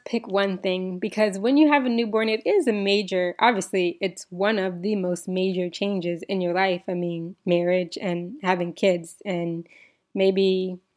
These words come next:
getting your dream job. I don't know. It's one of those, or pioneering. Um, it's one of those life-changing events that could just make things totally different or not. <laughs> You don't know for sure what your baby's personality is gonna be,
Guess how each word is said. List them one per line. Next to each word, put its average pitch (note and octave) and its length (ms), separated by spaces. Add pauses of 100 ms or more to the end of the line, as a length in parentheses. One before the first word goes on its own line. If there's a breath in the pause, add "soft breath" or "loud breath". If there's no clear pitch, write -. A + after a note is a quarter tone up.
(140)
getting G#3+ 220
your F#3+ 140
dream G3+ 300
job. F3+ 320
I G3 120
don't B3 160
know. G#3+ 200
It's G3 180
one G#3 120
of G3+ 120
those, F#3+ 200
or G3 160
pioneering. G#3 720 (280 loud breath)
Um, G3+ 220
it's G3 100
one A3+ 100
of G#3 140
those G3 340 (160)
life-changing G#3+ 680
events F#3+ 380
that F3+ 200
could F#3 140
just F3+ 260 (160)
make A3 260
things A3 240
totally B3 380
different A3 520 (100)
or C4 160
not. D#4 260 (140)
<laughs> A3+ 280 (340 loud breath)
You A#3+ 100
don't C#4 180
know B3+ 120
for B3+ 140
sure F#3 460 (100)
what G#3 260
your G#3 80
baby's G#3 260
personality G3+ 540
is F#3+ 100
gonna G3+ 240
be, G3 440